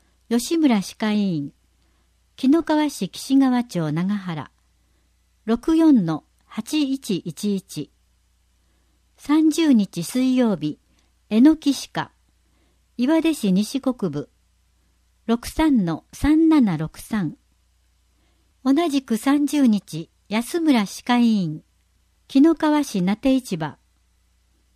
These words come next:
七五の二二零二。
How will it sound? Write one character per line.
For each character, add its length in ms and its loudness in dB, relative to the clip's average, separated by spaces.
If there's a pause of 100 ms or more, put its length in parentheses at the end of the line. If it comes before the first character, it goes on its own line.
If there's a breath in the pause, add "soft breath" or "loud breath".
(160)
七 300 4
五 240 2
の 340 -2
二 280 6
二 300 4
零 260 0
二。 340 -2